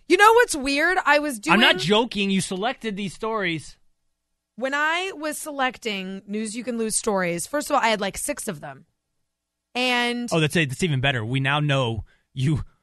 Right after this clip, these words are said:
Speaker 2: <laughs> edited it down to the sperm whale,
Speaker 1: I did.
Speaker 2: the
Speaker 1: I did.
Speaker 2: cupcakes.
Speaker 1: The other three did not have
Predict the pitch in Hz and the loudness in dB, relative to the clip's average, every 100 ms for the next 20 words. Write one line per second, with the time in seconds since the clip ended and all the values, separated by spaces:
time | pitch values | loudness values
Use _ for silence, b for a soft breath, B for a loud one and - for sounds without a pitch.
0 | - - - _ _ - 175 180 156 135 | -8 -6 -6 _ _ 2 4 4 2 0
1 | 120 175 226 175 120 147 131 - 135 135 | 0 2 4 4 2 -2 -4 -6 -2 0
2 | 139 139 117 117 226 214 190 233 208 302 | 0 2 0 2 0 0 0 0 2 6
3 | 277 170 120 - - 320 339 427 415 370 | 8 8 2 -4 0 6 8 8 2 0
4 | 339 359 320 240 277 277 269 277 240 262 | -2 0 0 -2 -4 0 2 2 0 0
5 | 254 247 233 | 4 4 2